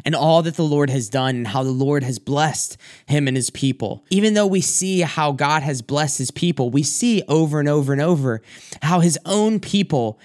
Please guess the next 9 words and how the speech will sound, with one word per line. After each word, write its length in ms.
failed 840
to 120
worship 560
him 420
and 140
him 140
alone. 400
But 100
instead, 540